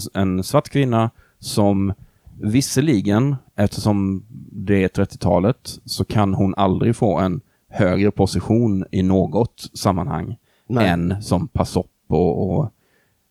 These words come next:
Speaker 1: eh, hembiträde ungefär.
Speaker 2: Mm.
Speaker 1: Men där hon å andra sidan aldrig framställs med den här typiska, vad ska vi säga, förnedrande s-, eh,
Speaker 2: Nej.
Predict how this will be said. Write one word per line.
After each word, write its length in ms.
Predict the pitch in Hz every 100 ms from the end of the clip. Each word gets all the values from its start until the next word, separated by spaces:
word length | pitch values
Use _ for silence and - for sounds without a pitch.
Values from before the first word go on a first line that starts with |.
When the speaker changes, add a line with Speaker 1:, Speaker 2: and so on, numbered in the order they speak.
| -
Speaker 1:
eh, 120 | 98
hembiträde 580 | 92 95 92 - 87 98
ungefär. 400 | 107 107 95 104 - _ _
Speaker 2:
Mm. 260 | 123 117 107 107 - -
Speaker 1:
Men 480 | - 104 107 113 131 -
där 360 | 104 107 101
hon 380 | 98 101 95 95 - _
å 140 | 104 -
andra 340 | 120 117 95
sidan 500 | 101 180 147 80 95 - _ _ _ _ _
aldrig 600 | 113 120 98 95 170 147
framställs 880 | - 131 113 - 90 95 - - - - -
med 220 | 101 95
den 80 | 95
här 160 | 95 92 -
typiska, 840 | - 95 - 87 78 - 87 90 87 _ _ _ _ -
vad 100 | 90
ska 120 | 92
vi 40 |
säga, 340 | 87 90 80 85 - _ _ _ _ _ _ _ -
förnedrande 1400 | - - 110 110 113 95 92 98 92 92 90 92 92 90
s-, 300 | - - -
eh, 80 | 101
Speaker 2:
Nej. 320 | 80 76 -